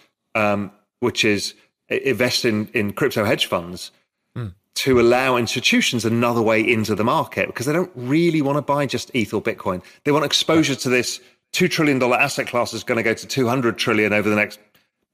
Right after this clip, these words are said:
Speaker 1: ten, twelve, fifteen years, whatever the number is. So hedge funds are pretty good for that because their, their job is to manage the exposure and,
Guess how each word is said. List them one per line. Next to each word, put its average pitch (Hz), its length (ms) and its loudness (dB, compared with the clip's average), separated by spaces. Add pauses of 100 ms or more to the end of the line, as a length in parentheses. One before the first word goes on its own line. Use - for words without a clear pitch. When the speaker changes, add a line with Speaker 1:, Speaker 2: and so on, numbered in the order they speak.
(100)
Speaker 1:
ten, 110 360 -2
twelve, 98 600 -4
fifteen 113 320 -2
years, 98 180 -2
whatever 113 180 0
the 104 120 -2
number 104 340 -2
is. 101 240 -2 (440)
So 135 180 0
hedge 160 260 0
funds 151 180 0
are 123 40 -8
pretty 175 220 -2
good 285 200 0
for 117 120 -4
that 87 180 -4
because 107 200 -6
their, 123 160 -2 (120)
their 123 100 0
job 110 300 0
is 165 100 0
to - 80 -6
manage 107 380 0
the 117 80 2
exposure 113 720 2
and, 95 160 -2